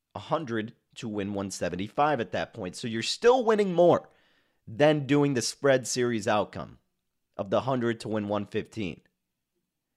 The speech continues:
It, it may sound confusing how I'm saying it, but basically, if you have an idea of how you believe this series is going to conclude,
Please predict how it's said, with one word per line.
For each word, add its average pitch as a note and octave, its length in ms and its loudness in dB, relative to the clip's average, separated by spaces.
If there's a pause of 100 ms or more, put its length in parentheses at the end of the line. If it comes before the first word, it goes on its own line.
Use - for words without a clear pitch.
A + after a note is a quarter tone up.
(220)
It, C#3 280 0
it C#3 100 2
may E3+ 240 2
sound D#3+ 340 0
confusing B2+ 420 -2
how B2 100 6
I'm A2+ 80 2
saying B2 180 -2
it, B2 100 0
but A2+ 200 -2
basically, C#3+ 680 0 (340)
if C#3 140 -6
you C#3 160 -2
have E3+ 300 6
an F#3 80 0
idea A#2+ 580 2 (720)
of A#2 100 -2
how C3+ 220 4
you C3 260 -4
believe A2+ 340 -2
this F#2+ 160 0
series G2+ 420 2
is F#2 120 -4
going G#2 360 0
to A2 180 -4
conclude, F2+ 600 -6